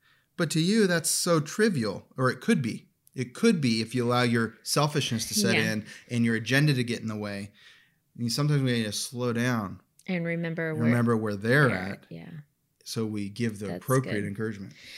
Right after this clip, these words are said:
Speaker 2: You know, the, the last thing in regards to encouragement that I really want to exhort you with as a parent is a, is another question.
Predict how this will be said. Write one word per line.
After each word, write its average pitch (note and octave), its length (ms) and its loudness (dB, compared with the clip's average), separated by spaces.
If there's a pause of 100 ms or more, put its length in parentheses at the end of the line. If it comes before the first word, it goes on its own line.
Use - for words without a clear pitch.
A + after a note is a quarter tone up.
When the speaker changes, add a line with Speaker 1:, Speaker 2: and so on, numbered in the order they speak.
(200)
Speaker 2:
You A3 80 2
know, G#3+ 340 2
the, G3 400 4
the G#3 140 0
last A#3 340 4
thing G3+ 220 2
in F#3 120 0
regards E3+ 420 2
to F3+ 60 -4
encouragement E3 460 -2
that D#3+ 120 -2
I D#3 60 4
really D#3 320 2
want D#3 520 -4 (160)
to D#3 320 -2 (380)
exhort D3+ 600 0
you F#3 320 0
with A#2 360 0
as D3 160 -2
a D3+ 40 -10
parent C#3+ 460 -6 (640)
is F3+ 160 2
a, G3+ 100 4 (160)
is F3+ 160 0
another E3 280 2
question. - 580 -6